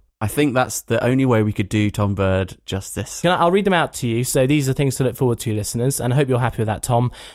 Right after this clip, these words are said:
Speaker 2: And some of these are just categories from the Oscars, so I'm gonna read out your unique ones, Tom. Best franchise, brackets, three plus films. Best British film, that's fair.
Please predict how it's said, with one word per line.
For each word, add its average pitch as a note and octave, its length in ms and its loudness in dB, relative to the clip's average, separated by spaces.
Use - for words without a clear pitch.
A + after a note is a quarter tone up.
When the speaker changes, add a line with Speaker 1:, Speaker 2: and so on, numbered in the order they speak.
Speaker 2:
And D#3 140 2
some A3+ 180 2
of G3 60 4
these C#3+ 180 4
are C3+ 60 2
just C3+ 280 0
categories B2+ 340 -2
from B2 100 0
the A#2+ 60 0
Oscars, A#2 400 0
so B2+ 120 -2
I'm B2+ 60 2
gonna B2+ 140 2
read C3+ 140 4
out B2 120 2
your A#2+ 160 0
unique A#2+ 460 -2
ones, G#2 260 -4
Tom. G#2 360 -6
Best E3+ 300 0
franchise, D3 640 0
brackets, G#2 400 -6
three B2+ 240 -2
plus B2+ 340 -4
films. A2+ 600 -2
Best - 420 0
British D#3 440 2
film, B3+ 420 2
that's - 200 -10
fair. F3 340 0